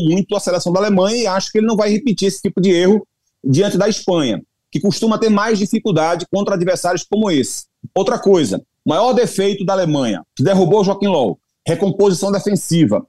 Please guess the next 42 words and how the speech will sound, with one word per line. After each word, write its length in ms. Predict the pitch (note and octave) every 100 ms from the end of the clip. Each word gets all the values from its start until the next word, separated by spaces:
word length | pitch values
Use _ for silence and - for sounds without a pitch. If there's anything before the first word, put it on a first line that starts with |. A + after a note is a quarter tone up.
| _
que 80 | E3+
era 140 | G3
muito 540 | F#3+ G3+ A3+ A3 G#3+
ruim. 360 | F3 E3 A#2 F2+ - _ _ -
Melhorou 320 | D#3+ E3+ G3
um 120 | G3
pouco 260 | G3 G3 -
com 120 | F#3
o 80 | F3+
Hans 160 | F3+
Flick, 320 | - D#3+ F#3+
mas 220 | F3+ F#3+ F3
ainda 220 | G3 G3+
continua 440 | - G3+ F#3+ F#3+
sendo 240 | - F3+ F#3+
seu 160 | G3+
grave 340 | E3+ F3+ F3+ F#3
problema. 540 | G#3 F#3 D#3+ A2+ - _ _ _ _ _ _ _ _ _
Ela 140 | F3+
não 140 | G#3 A#3+
vai 160 | A#3
precisar 340 | B3 - G3 G#3
usar, 340 | F3+ F3 F3 -
teoricamente, 840 | D#3+ F#3+ A3+ A3+ E3+ D#3+ E3 - -
ela 120 | D#3
não 100 | F#3
vai 120 | G3
precisar 280 | - - G3
usar 300 | F3 G3 D#3+
tanto 280 | - G3+ A3+
sua 160 | - G#3
recomposição 640 | G3+ G#3 G#3 G3 F#3 F3
defensiva 520 | D#3+ D#3+ D3 C#3+ C3
contra 280 | - D3 D3+
a 20 |
Espanha 360 | D3 - - G3+
quanto 200 | G#3+ G#3+
precisou 360 | - F#3+ F3 G#3
usar 200 | D#3+ F3+
contra 220 | G3+ G#3
o 20 |
Japão, 480 | F#3+ G3+ D#3 F3 G#3